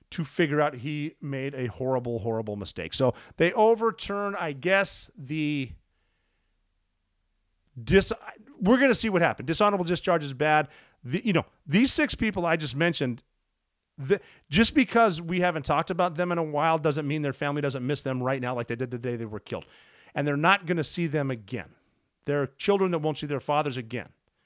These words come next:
And moms and dads that won't see their sons again because Bo Bergdahl walked off the base. And that's something to think about. That's a big decision that was made.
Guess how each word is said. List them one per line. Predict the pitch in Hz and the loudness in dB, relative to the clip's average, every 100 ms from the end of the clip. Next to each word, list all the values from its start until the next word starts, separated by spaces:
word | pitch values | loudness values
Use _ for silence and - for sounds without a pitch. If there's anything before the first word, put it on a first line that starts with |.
| _ _ - | _ _ -6
And | 123 123 - - | -4 -4 -8 -4
moms | 147 170 170 | -2 0 -2
and | |
dads | 151 160 147 | -2 -2 -2
that | |
won't | 139 147 | -4 -6
see | 139 143 | -4 -4
their | 139 120 - | -2 -4 -8
sons | - 160 127 92 - - | -4 -4 -2 -6 -10 -12
again | - 117 139 113 87 _ _ _ _ _ _ _ | -12 -6 -4 -6 -10 _ _ _ _ _ _ _
because | - 143 156 131 | -8 -2 -2 0
Bo | 143 | 0
Bergdahl | 131 127 127 113 | 0 -2 -2 -4
walked | 110 - | -6 -6
off | 95 | -8
the | 123 | -6
base. | 135 139 - - _ _ | -2 -2 -4 -16 _ _
And | 123 135 | -8 -6
that's | 131 | -4
something | 160 156 | -4 -6
to | 143 | -6
think | - 156 | -8 -8
about. | 104 85 | -10 -12
That's | 113 - | -12 -12
a | |
big | 117 156 | -8 -8
decision | 139 - 151 127 | -8 -8 -8 -6
that | |
was | 123 107 | -8 -4
made. | 147 107 | -4 -4